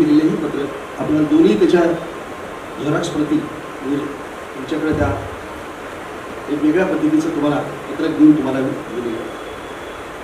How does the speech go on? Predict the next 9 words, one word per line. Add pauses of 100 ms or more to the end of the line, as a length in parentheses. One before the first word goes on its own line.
(1500)
तेव्हा (1700)
आमची (760)
आपल्या
माध्यमातून (1300)
मतदारांना
विनंती
आहे (1200)
की
यातली